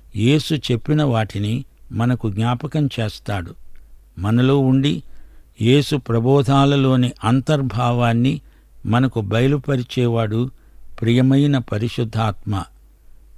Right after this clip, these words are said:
ప్రభు అన్నాడు, "మీకు నేను శాంతిని అనుగ్రహించి వెడుతున్నాను." శాంతి అంటే షాలోం. ఈ ఈవిని ఇచ్చేవాడు పరిశుద్ధాత్మ. లోకమిచ్చే శాంతి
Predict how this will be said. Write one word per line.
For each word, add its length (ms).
ప్రభు 260
అన్నాడు, 600
"మీకు 320
నేను 300
శాంతిని 760
అనుగ్రహించి 840
వెడుతున్నాను." 800
శాంతి 500
అంటే 420
షాలోం. 680
ఈ 300
ఈవిని 400
ఇచ్చేవాడు 840
పరిశుద్ధాత్మ. 920
లోకమిచ్చే 840
శాంతి 680